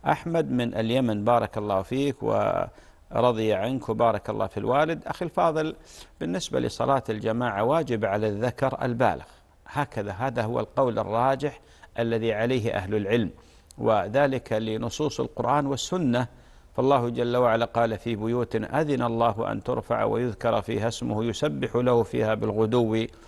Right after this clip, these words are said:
والآصال رجال لا تلهيهم تجارة ولا بيع عن ذكر الله". قل جل وعلا: "إنما يعمر مساجد الله من آمن بالله واليوم الآخر".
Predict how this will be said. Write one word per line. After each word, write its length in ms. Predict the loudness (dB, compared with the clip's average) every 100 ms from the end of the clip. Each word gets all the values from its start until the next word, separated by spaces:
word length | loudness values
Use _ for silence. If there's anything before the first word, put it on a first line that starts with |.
| -20 -12 0
والآصال 680 | 2 2 0 0 0 2 0 0
رجال 500 | 2 2 2 0 -6 -14 -20 -20 -6
لا 280 | 2 4 4
تلهيهم 540 | 0 -2 0 0 -2
تجارة 600 | -2 -2 2 2 2 0
ولا 340 | 0 2 2 2
بيع 260 | 4 2
عن 340 | 0 -2 -2 -2
ذكر 280 | -2 0
الله". 380 | 0 2 4 2 -2 -18 -20 -20 -12 -6
قل 120 | -2
جل 220 | 0 4
وعلا: 400 | 4 4 2 0
"إنما 460 | -2 -2 0 0 0
يعمر 460 | 0 0 0 0
مساجد 760 | 0 -2 0 0 2 0 0 0
الله 400 | 2 0 0 -2
من 180 | -4 -2
آمن 420 | 0 0 0 -2
بالله 440 | 0 2 0 2
واليوم 360 | 0 0 0 -2
الآخر". 440 | -2 -2 -2 -8